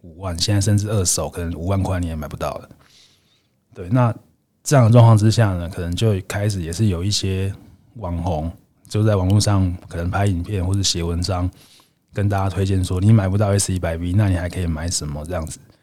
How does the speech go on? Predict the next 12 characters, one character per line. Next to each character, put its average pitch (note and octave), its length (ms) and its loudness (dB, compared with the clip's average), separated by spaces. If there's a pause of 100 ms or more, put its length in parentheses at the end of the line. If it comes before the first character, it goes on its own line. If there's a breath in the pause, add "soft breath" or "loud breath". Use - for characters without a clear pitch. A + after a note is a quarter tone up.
(240 soft breath)
那 B2 160 -2 (300)
我 A2+ 120 -4
们 G#2 100 6
都 B2+ 120 8
知 B2+ 80 6
道 B2 80 4
S A2 240 2
一 G#2+ 40 4
百 F#2+ 180 0
V G2+ 180 0
它 G#2 200 -2
是 G2 320 -2